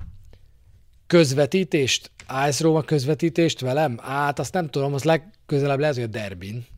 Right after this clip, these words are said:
lesz majd, ö, márciusban, most már nagyon sok mérkőzés addig nincs hátra, azt tuti. A derbit azt semmiképpen sem adom. Smalling szerződés, kérdezi Fábio Favatti, ha ő is elmegy és Ibáñez is, akkor baj lesz. Na ez igaz.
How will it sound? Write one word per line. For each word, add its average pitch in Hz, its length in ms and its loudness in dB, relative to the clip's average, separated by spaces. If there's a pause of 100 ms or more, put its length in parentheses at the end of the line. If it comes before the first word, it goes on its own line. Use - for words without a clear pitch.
lesz 110 300 -8
majd, 139 400 -8 (160)
ö, 98 180 -10
márciusban, 98 640 -10
most 104 180 -12
már 101 140 -10
nagyon 110 260 -8
sok 92 220 -12
mérkőzés 85 480 -12
addig 90 220 -12
nincs 85 220 -16
hátra, 117 480 -10
azt 131 280 -6
tuti. - 360 -16 (720)
A - 80 -18
derbit 85 460 -8
azt - 440 -10
semmiképpen 87 720 -10
sem 85 280 -8
adom. 80 360 -12 (1400)
Smalling 214 460 8
szerződés, 131 800 4
kérdezi 113 360 -6
Fábio 117 420 -4
Favatti, 156 540 -2
ha 156 180 4
ő 196 80 6
is 175 140 4
elmegy 160 300 2
és 127 140 0
Ibáñez 143 380 2
is, 117 120 -4
akkor 107 320 -6
baj 80 220 -2
lesz. 73 260 -6
Na 131 180 -8
ez 180 180 0
igaz. - 380 -14